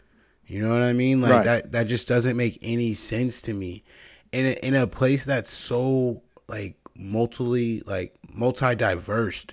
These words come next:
Speaker 1: you know what I mean? Like, it, eh, you don't know who he is. Like, that, you could have been somebody's, like,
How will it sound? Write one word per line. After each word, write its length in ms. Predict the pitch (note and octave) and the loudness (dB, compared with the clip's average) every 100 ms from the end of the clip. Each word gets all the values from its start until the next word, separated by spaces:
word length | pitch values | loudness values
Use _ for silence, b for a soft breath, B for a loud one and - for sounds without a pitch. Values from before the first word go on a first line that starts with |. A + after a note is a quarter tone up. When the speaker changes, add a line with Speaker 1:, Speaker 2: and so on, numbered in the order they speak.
| - | -12
Speaker 1:
you 140 | G2+ | -8
know 180 | G#2 A2 | -4 -2
what 100 | A2 | -2
I 140 | A2 | -2
mean? 320 | A2 A#2 A#2+ A2+ | -2 -2 -2 -2
Like, 220 | F#2+ F2 B B B B | -4 -8 B B B B
it, 260 | A2 A2+ - _ | -12 -10 -14 _
eh, 220 | - A2+ G#2 B B B B B B B B | -10 -8 -8 B B B B B B B B
you 100 | - | -4
don't 140 | C#3+ D#3 | -2 0
know 180 | D3 A#2 | 0 -2
who 240 | A2+ C#3 | 0 2
he 160 | C3+ A2+ | 4 2
is. 120 | G2+ | -4
Like, 160 | G2+ - | -6 -6
that, 240 | C#3 D#3+ | -8 -6
you 140 | F3 | -4
could 140 | F#3 G#3 | 0 0
have 100 | E3+ | 0
been 120 | D#3+ | -4
somebody's, 560 | C#3 D#3 C#3+ C#3 A#2+ G#2+ | -6 -6 -4 -4 -6 -4
like, 300 | G2+ F2+ | -6 -6